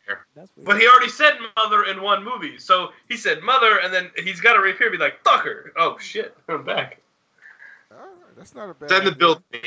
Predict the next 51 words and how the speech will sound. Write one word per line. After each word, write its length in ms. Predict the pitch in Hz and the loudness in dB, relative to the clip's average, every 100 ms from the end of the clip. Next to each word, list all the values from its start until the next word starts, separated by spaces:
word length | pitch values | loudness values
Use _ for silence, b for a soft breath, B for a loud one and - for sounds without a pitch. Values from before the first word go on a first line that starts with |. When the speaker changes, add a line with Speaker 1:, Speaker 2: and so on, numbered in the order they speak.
| 120 | -10
Speaker 1:
I'll 60 | 247 | 2
Speaker 2:
So 140 | 302 | 6
Speaker 1:
take 100 | 285 | 6
Speaker 2:
I 120 | 247 359 | 6 0
Speaker 1:
care 80 | |
Speaker 2:
was 100 | 381 | 0
Speaker 1:
of 40 | 254 | -4
it. 40 | |
Speaker 2:
mad 240 | 277 285 277 | -4 -4 -4
because 300 | 247 254 240 | -6 -6 -4
he 100 | 254 | 0
said 260 | 240 254 | 0 0
he 80 | 240 | -2
lost 320 | 226 240 226 | 0 2 2
his 140 | 196 180 | 0 -2
eye 180 | 226 | -2
to 100 | 226 | 0
somebody 460 | 214 226 220 208 202 | -2 -2 0 -2 -4
he 40 | 156 | -2
trusted. 500 | 208 240 - 262 254 | -2 -2 -4 -10 -10
Speaker 4:
<laughs> 260 | _ _ _ | _ _ _
He 60 | |
Speaker 2:
So, 360 | - 220 196 175 | -4 0 0 0
Speaker 4:
did. 140 | 165 - _ _ _ _ _ _ _ _ - | -4 -16 _ _ _ _ _ _ _ _ -10
Speaker 2:
like, 200 | 190 - _ _ _ - | -10 -10 _ _ _ -10
I 100 | 220 | -4
was 120 | 220 | -4
Speaker 4:
Okay, 100 | 202 | -4
Speaker 2:
mad. 180 | 202 175 | -4 -4
Speaker 4:
so 60 | 190 | -8
this 100 | 269 | -14
is 60 | |
another 260 | 262 220 196 | -12 -10 -10
thing 200 | 185 170 | -12 -14
I 100 | 156 | -14
saw 340 | - 156 147 | -12 -10 -10
the 100 | 131 117 | -10 -16
dude 280 | 131 135 | -20 -20
bro 220 | 110 123 113 | -16 -16 -16
saying, 380 | - 113 101 | -20 -20 -20
how 160 | 98 117 | -20 -20
they, 160 | 113 113 104 _ | -20 -20 _ _
they 300 | 117 120 117 | -20 -20 -20
ruined 560 | 110 113 127 123 117 107 _ _ | -20 -18 -16 -14 -16 -20 _ _
the 100 | - | -20
continuity. 720 | 120 139 123 117 120 104 92 180 _ _ _ _ _ | -20 -16 -16 -16 -18 -20 -20 _ _ _ _ _ _
He, 480 | 202 262 277 269 233 _ | -16 -14 -14 -16 -18 _
his 260 | 160 254 196 | -14 -14 -12
eye 260 | 165 196 214 | -10 -8 -8
went 280 | 190 180 139 | -10 -16 -16
bad 380 | 147 147 139 | -16 -14 -16